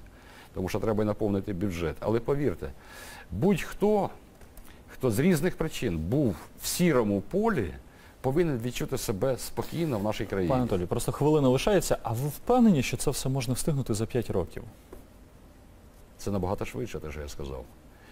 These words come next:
Speaker 2: Ну,
Speaker 1: Тому
Speaker 2: все,
Speaker 1: що
Speaker 2: що ви перерахували, можна
Speaker 1: імпульси позитивні,
Speaker 2: встигнути
Speaker 1: вони
Speaker 2: швидше?
Speaker 1: задаються швидко. Насправді ключові рішення треба приймати в перші сто днів президента. От зараз, наприклад,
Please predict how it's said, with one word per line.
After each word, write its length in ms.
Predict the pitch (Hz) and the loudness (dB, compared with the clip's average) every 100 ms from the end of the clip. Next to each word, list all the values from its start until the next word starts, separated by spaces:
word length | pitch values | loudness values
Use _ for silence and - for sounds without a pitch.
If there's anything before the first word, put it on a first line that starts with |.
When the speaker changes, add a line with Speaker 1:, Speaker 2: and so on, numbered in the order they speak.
| - - | -20 -4
Speaker 2:
Ну, 80 | 123 | 0
Speaker 1:
Тому 140 | 113 | 2
Speaker 2:
все, 20 | 120 | 4
Speaker 1:
що 120 | 131 | 4
Speaker 2:
що 160 | - | 4
ви 80 | 120 | 2
перерахували, 640 | 117 110 107 107 123 165 | 4 2 2 2 4 6
можна 220 | 208 120 139 | 6 6 4
Speaker 1:
імпульси 260 | 113 135 | 4 0
позитивні, 720 | 117 127 101 123 - 220 233 | 0 0 2 0 2 0 4
Speaker 2:
встигнути 460 | 202 113 117 - 113 | 4 4 2 0 0
Speaker 1:
вони 300 | 110 139 196 | 2 4 4
Speaker 2:
швидше? 0 | |
Speaker 1:
задаються 680 | 147 104 107 139 196 - | 4 4 4 4 2 -2
швидко. 500 | 156 - 160 131 - | -4 -4 -4 -4 -6
Насправді 520 | 78 85 - 170 131 117 | -6 -4 0 0 0 -2
ключові 500 | 117 107 127 120 127 | -2 0 0 0 0
рішення 400 | 180 - 95 87 | -2 -4 -4 -2
треба 300 | 107 107 98 | 0 0 0
приймати 500 | 98 95 139 160 92 | 0 0 0 0 -4
в 60 | |
перші 340 | - 120 - 117 | -2 -2 -2 -6
сто 200 | - 92 | -2 -2
днів 260 | 85 98 | 0 -2
президента. 640 | 92 85 87 87 80 71 - - - - - - - - - 98 | 0 -2 -2 -2 -4 -6 -14 -18 -20 -20 -20 -18 -16 -16 -6 -2
От 100 | 101 | 2
зараз, 240 | 147 147 | 4 4
наприклад, 340 | 131 160 139 | 0 0 -2